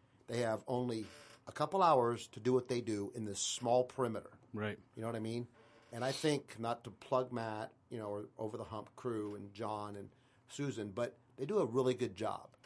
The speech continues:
Speaker 1: And the thing that I watched Matt do one time, or he told me about it, which really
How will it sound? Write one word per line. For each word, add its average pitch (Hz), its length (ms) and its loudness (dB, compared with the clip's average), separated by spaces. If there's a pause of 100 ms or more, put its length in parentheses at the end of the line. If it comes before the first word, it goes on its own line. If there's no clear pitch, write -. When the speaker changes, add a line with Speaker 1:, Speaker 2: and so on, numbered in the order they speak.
(460)
Speaker 1:
And 117 120 -2
the 110 40 0
thing 170 240 2
that 143 200 2
I 127 100 -2
watched 123 340 0
Matt 123 300 -4
do 127 160 2
one 110 220 -2
time, 104 340 -4
or 92 60 -6
he 101 80 -10
told 123 240 0
me 110 80 -4
about 98 260 -6
it, 101 140 -6
which 110 360 -8 (240)
really 143 280 2